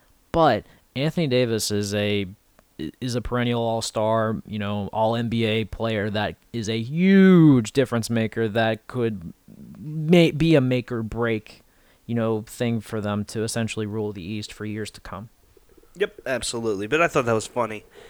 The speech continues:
Speaker 2: Tatum just being like, "I would, tr-, yeah, I would trade me for him."
Speaker 1: That, that's very honest of him. You don't
Speaker 2: Ty
Speaker 1: see
Speaker 2: remarks, yeah.
Speaker 1: Yeah, you don't see two guys who would be, who would be like that and do that. It was kind of a weird comment that I saw <laughs> when that came out. So
Speaker 2: Where do you think James Harden ranks offensively all time?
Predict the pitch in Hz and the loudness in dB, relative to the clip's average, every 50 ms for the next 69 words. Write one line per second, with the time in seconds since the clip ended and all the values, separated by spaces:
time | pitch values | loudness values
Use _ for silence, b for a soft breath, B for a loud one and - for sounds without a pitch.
0 | B B B B B B - - - 123 113 107 107 107 104 110 107 - - 110 | B B B B B B -12 -2 2 4 4 4 4 0 -4 -8 -8 -4 -2 0
1 | 107 104 104 107 104 101 98 95 104 117 139 170 175 165 160 - - - - 139 | 0 0 0 -2 -4 -4 -2 0 0 0 0 0 -2 -4 -6 -8 -10 -6 -2 2
2 | 165 135 101 107 - - - 127 131 127 - - 135 123 120 117 113 113 110 - | 2 2 2 0 -2 -6 -4 -4 -4 -4 -6 -2 -2 -2 -2 -2 -2 -4 -4 -4
3 | - 98 92 92 98 90 90 - - 143 175 220 214 220 294 285 254 370 403 381 | -4 -4 -4 -4 -4 -6 -10 -4 2 6 6 6 6 4 0 0 2 2 4 4
4 | 262 220 233 226 - 151 117 104 107 104 113 143 190 214 156 170 160 143 151 127 | 6 6 4 4 2 0 -2 0 0 2 4 4 6 8 8 6 6 4 2 2
5 | 170 165 113 - - - 120 127 123 110 101 - B B B B B 156 190 180 | 2 0 0 -2 -2 -2 0 2 2 0 -2 -4 B B B B B 8 8 10
6 | 170 202 240 269 247 - - 220 220 220 185 180 - 185 151 147 143 139 135 - | 10 10 10 10 8 6 2 0 0 0 0 2 2 4 8 10 10 8 8 6
7 | 143 139 135 127 120 135 131 131 127 123 117 143 139 120 131 139 135 123 113 - | 4 4 4 4 4 2 2 4 4 4 4 4 4 4 4 4 4 4 2 0
8 | - 101 98 101 95 98 - _ _ _ - - - - - 117 117 113 113 113 | 0 0 0 0 -2 -6 -16 _ _ _ -20 -20 -20 -14 -10 -6 -4 -2 -2 0
9 | 104 98 92 92 95 80 87 120 160 165 - - 165 156 156 139 120 117 113 117 | 0 0 0 0 0 0 0 0 0 -2 0 2 2 4 4 6 6 6 6 4
10 | 123 120 120 - - 120 113 107 107 98 95 101 87 87 95 - - 110 85 57 | 4 4 2 0 0 0 2 2 2 2 0 0 -2 -2 -2 0 0 2 2 2
11 | - - - - - - 87 101 92 95 - - - 65 76 73 62 57 - - | 0 -2 -4 -8 -12 -10 -8 -6 -6 -6 -6 -8 -10 -10 -8 -8 -8 -8 -8 -10
12 | - - 104 101 107 104 - 143 165 226 262 269 269 262 - - 202 185 170 147 | -8 -6 -4 -2 -4 -4 -2 2 4 4 4 4 0 -2 -2 -2 -2 -2 -2 -2
13 | - 151 147 139 131 - 143 127 117 113 113 110 110 107 - - 110 107 107 - | 0 0 0 0 0 0 0 0 0 0 -2 -4 -4 -4 -2 0 0 0 0 0
14 | 113 104 104 - 101 95 98 95 90 90 90 87 - - 90 87 - 90 | -4 -6 -6 -8 -6 -4 -2 -2 -2 -2 -4 -6 -10 -14 -14 -14 -14 -18